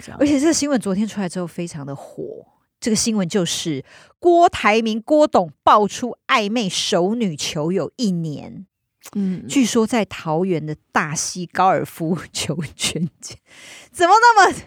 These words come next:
Speaker 2: 太高级了啦，太高级的上流圈了，就已经传得风风火火。宋姐，这个内幕只能问你了。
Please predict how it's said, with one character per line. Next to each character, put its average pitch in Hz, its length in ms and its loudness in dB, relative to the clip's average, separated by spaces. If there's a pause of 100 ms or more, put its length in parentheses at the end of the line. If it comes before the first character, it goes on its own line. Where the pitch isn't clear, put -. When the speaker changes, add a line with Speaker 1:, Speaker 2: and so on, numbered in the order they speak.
(500)
Speaker 2:
太 466 240 2
高 381 260 4
级 247 260 -4
了 294 180 6
啦， 220 460 6
太 359 220 2
高 339 220 2
级 240 160 -4
的 240 80 0
上 247 240 -2
流 202 180 -2
圈 220 300 -2
了， 208 120 -2
就 170 140 -8
已 294 60 -4
经 262 80 -4
传 - 180 -4
得 240 80 0
风 226 240 -8
风 220 200 -4
火 170 180 -4
火。 170 280 -12
宋 403 380 -2
姐， 349 380 4
这 - 120 -2
个 403 100 0
内 415 260 2
幕 403 180 0
只 294 180 -8
能 339 160 -2
问 392 320 2
你 277 200 -2
了。 214 720 0